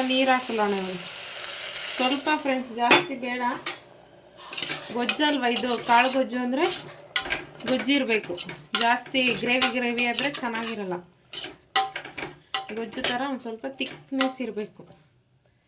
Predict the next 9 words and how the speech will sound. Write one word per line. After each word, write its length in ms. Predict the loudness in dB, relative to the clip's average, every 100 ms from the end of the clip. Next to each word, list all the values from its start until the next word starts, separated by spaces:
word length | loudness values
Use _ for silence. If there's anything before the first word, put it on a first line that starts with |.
| _ _ _ _ _ _ -6 0 4 2 0 -14 -18 -10
ನೋಡಿ 180 | -10 -8 -4
ಸಾಕು, 380 | -4 -4 -6 -6 -8 _ _ _ _ -20 -20 -20 -8 -4 -6 -8 _ _ _ _ _ 2 2 -4 -20 -20 _ -18 -18 -18 _ _ _ _ _ _ _ _ -20 -12 -8
ಇದು 120 | -4 -2 -2
ಒಂದ್ 140 | -4 -2
ಮೂರ್ 160 | -2 0
ವಿಸಿಲ್ 300 | -2 -2 -4 -4
ಬರ್ಸ್ಕೊಳ್ಳೋಣ. 500 | -6 -6 -8 -6 -6 -6 -6 -8 -8 -6 -6 -8 -18 -16 -10
ಒಂದ್ 160 | -6 -4 0
ಮೂರ್ 160 | 0